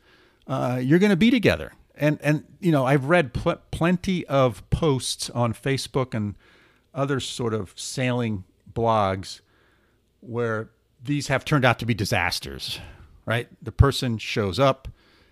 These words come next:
and there's sort of, you know, it just doesn't work because the first time you're meeting is the person standing at the dock with their duffel bag getting on your boat,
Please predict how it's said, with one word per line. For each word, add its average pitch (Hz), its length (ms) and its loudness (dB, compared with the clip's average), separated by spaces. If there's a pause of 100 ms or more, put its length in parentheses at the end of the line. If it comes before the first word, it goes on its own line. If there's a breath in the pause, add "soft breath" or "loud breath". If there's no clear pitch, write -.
(220 soft breath)
and 101 600 -6
there's 98 360 -6
sort 107 460 -2
of, 92 600 -4
you 123 140 -4
know, 87 140 -2
it 113 200 -6
just - 200 -2
doesn't 95 280 -4
work 90 300 -10
because 139 220 -2
the 117 80 -6
first 156 240 2
time 135 180 0
you're 123 120 0
meeting 123 340 0
is 98 160 -4
the 110 80 -10
person 120 340 -4
standing 117 460 -2
at 110 140 -2
the 98 80 -6
dock 107 340 -2
with 104 140 -8
their 95 120 -6
duffel 104 320 -4
bag 92 300 -4
getting 98 240 -4
on 92 160 -4
your 85 120 -8
boat, 80 300 -10